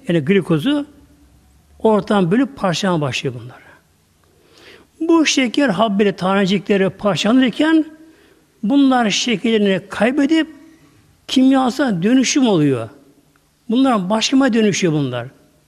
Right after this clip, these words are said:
Ne oluyor bunlar? Alkol ve karbondioksit oluyor muhtemelen, bakın. Hem de etil alkol deniyor buna. Hem de etil, etil alkol daha tehlikeli al-, alkoldür böyle. Demek ki üzüm içindeki şeker, şeker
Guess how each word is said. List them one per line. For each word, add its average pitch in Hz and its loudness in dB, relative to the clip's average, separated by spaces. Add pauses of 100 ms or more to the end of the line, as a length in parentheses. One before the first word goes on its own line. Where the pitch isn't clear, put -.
(100)
Ne 202 2
oluyor 202 2
bunlar? 277 0 (920)
Alkol 226 0 (520)
ve 226 0
karbondioksit 202 0 (200)
oluyor 135 -6
muhtemelen, - -20
bakın. - -20 (840)
Hem 208 0
de 254 -4
etil 233 -2
alkol 165 0
deniyor 127 -2
buna. 113 -10 (380)
Hem 165 0
de 277 -4
etil, 190 -2 (120)
etil 190 -2
alkol 269 0 (680)
daha 196 -2
tehlikeli 202 -2
al-, 185 -4
alkoldür 135 -6
böyle. - -20 (580)
Demek 302 2
ki 277 0
üzüm 240 2
içindeki 220 -2
şeker, 208 -2 (600)
şeker 190 -4